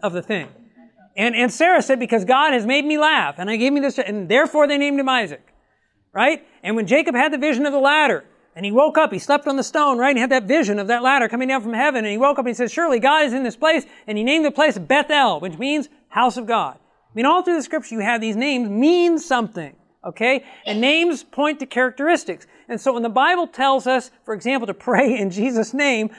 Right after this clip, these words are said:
that means to pray in the character of Jesus, in the will of Jesus. That's not like, "Jesus, please,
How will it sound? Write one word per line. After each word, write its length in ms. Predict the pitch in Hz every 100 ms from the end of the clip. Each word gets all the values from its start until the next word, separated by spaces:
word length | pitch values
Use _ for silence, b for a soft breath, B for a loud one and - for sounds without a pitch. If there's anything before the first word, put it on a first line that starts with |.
| B
that 120 | - 269
means 200 | 311 269
to 80 |
pray 360 | 247 - 277 285
in 240 | 240 240
the 80 | 262
character 400 | 254 285 330 269
of 60 | 240
Jesus, 320 | 208 190 185
in 60 | 226
the 80 |
will 200 | 247 349
of 80 | 330
Jesus. 380 | 233 247 175 165 B B
That's 200 | 269 285
not 200 | 294 277
like, 200 | 254 254
"Jesus, 320 | 180 285 277 277
please, 380 | 294 320 320